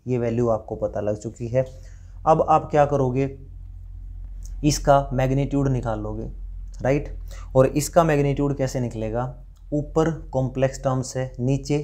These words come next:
रियल टर्म्स है। रियल टर्म्स as it is रहेंगी और कॉम्प्लेक्स टर्म्स जो हैं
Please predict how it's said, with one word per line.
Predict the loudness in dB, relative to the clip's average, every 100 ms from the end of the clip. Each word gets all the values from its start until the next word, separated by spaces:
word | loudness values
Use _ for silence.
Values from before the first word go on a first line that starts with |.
| -2
रियल | 0 0 0
टर्म्स | -2 -4 -4 -6
है। | -8 -10 -20 -20 -18 -4
रियल | 2 6 6 4
टर्म्स | 0 -2 -4 -10 -4
as | -2 -2
it | 0
is | 0 0
रहेंगी | -2 -4 -2 -4 -6 -16 -8 -2
और | -2 0
कॉम्प्लेक्स | 0 2 0 0 -2
टर्म्स | -2 -2 -2
जो | -2
हैं | -2 -4